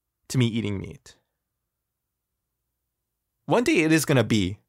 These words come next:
seen as fucked up and as barbaric as we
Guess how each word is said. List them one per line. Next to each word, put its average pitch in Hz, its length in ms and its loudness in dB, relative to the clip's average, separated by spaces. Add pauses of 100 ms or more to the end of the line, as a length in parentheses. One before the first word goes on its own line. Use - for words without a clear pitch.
seen 117 320 0
as 98 240 -2 (420)
fucked - 460 -2
up 104 280 0 (500)
and 131 160 2
as 110 140 0
barbaric 117 840 0 (540)
as 113 160 2
we 110 300 2